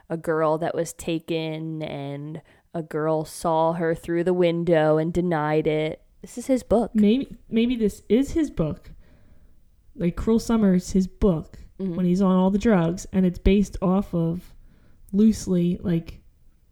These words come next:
Speaker 2: each of the characters in Cruel Summer is based off of a Riverdale character.
Speaker 1: Mm-hmm.
Speaker 2: Like, his friends.
Speaker 1: Mm-hmm. So I feel like Kate Wallace is
Speaker 2: Is Veronica.
Speaker 1: Veronica, for sure.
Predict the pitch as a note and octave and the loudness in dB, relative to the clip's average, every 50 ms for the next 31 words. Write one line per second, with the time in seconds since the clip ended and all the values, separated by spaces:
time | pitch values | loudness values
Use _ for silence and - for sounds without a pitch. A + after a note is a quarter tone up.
0 | _ _ _ _ _ _ - - - _ _ _ _ _ _ _ _ _ _ _ | _ _ _ _ _ _ -20 -20 -20 _ _ _ _ _ _ _ _ _ _ _
1 | G#3+ G#3 - - G#3 F#3+ F3+ - - F#3 F#3 F#3+ - F#3+ F3+ E3+ E3+ D#3+ - - | -4 -4 -2 0 2 2 2 2 2 2 2 2 2 0 0 0 -2 -6 -2 0
2 | F#3 F3 E3+ - F3+ F#3+ F3 D#3+ E3 E3+ E3 - - F3 E3+ - - F3+ E3+ E3+ | 0 0 2 0 -2 -2 -2 -2 -4 -6 -4 -2 -2 -2 -2 -4 -4 -4 -4 -4
3 | E3+ - E3+ F3 F#3 E3 D3 D#3+ F#3 - F3+ F#3 F#3 G3+ F#3+ F3 C#3 A#2+ D#3+ - | -4 -6 -8 -8 -6 -4 -4 -4 -4 -2 -2 0 2 2 0 0 0 -4 -4 -6
4 | - - - - - - - - - G3+ - - - - - - - - F3 F3 | -8 -8 -8 -10 -10 -10 -10 -10 -12 -12 -16 -18 -20 -20 -20 -20 -14 -10 -8 -8
5 | E3+ - - E3 D#3 D3+ D3 D#3+ E3 F3 E3 F#3 - - D#3 F3 F#3 E3+ B2 G2+ | -8 -8 -10 -10 -10 -6 -6 -4 -2 -2 -2 -2 -6 -6 -4 -2 -2 -2 -4 -6
6 | G2+ G#2 - - - - - - _ _ - - - - _ - F#3 F#3 F3 E3 | -10 -14 -14 -18 -20 -20 -20 -20 _ _ -20 -20 -20 -20 _ -10 -8 -8 -6 -6
7 | D#3+ E3 F3 F#3 F3+ - - - - - - - _ - G3 F#3 F3+ - F#3 F3+ | -6 -8 -8 -10 -10 -14 -20 -20 -20 -20 -20 -20 _ -2 -2 -2 0 2 2 0
8 | F3+ F3 - - G3 F#3 F3+ - A#2+ E3 D#3+ E3 E3+ E3+ E3 E3+ E3 - - - | 0 0 -2 -2 -2 -2 0 0 0 0 2 2 2 2 2 0 -2 -4 -10 -14
9 | - - - - _ _ _ _ _ _ _ _ _ - - E3 E3 D#3+ D#3+ D#3+ | -16 -18 -20 -20 _ _ _ _ _ _ _ _ _ -6 -2 0 2 2 4 4
10 | D#3+ D#3 D#3+ D#3+ D#3 D#3 D#3 E3 E3+ F3 F#3+ G3 F#3 F3+ - - E3 G3 F#3+ F#3+ | 4 4 4 4 2 2 0 -2 -2 0 0 0 0 -2 -4 -6 -6 -6 -8 -6
11 | F#3 E3+ E3+ E3+ E3 D#3+ D#3+ D#3+ D#3+ - - D#3+ D3+ D3+ D#3+ - - E3+ - - | -4 -2 0 0 0 0 -2 -2 -4 -6 -6 -6 -4 -4 -6 -8 -10 -10 -10 -10
12 | - D#3 D3+ D3+ D#3 E3 E3+ | -8 -8 -6 -6 -6 -8 -8